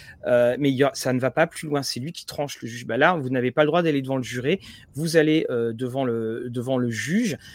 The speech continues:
et puis, euh, donc là, le jury trial, et puis, bah, surtout, il y a, euh, déjà, donc là, cette, cette notion, donc, euh, severability, et, et là, c'est-à-dire,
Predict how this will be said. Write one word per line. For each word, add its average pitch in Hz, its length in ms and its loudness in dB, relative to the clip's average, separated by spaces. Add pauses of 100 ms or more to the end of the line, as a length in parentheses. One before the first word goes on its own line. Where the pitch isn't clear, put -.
(320)
et 147 100 4
puis, 190 500 0
euh, 131 180 6
donc 123 180 -4
là, 143 80 -2
le 127 160 -2
jury 120 240 -2
trial, 117 380 0 (400)
et 143 80 2
puis, 220 180 -2
bah, 175 140 6
surtout, 190 580 -4 (260)
il 139 120 0
y 131 180 2
a, 196 300 4
euh, 120 520 -2
déjà, 135 560 0
donc 135 260 -6
là, 147 280 0
cette, - 420 -10 (440)
cette - 400 -4
notion, 165 500 0
donc, 151 320 -6
euh, 135 240 2
severability, 139 880 -2 (460)
et, 143 360 4
et 143 100 2
là, 165 320 0
c'est-à-dire, 151 600 0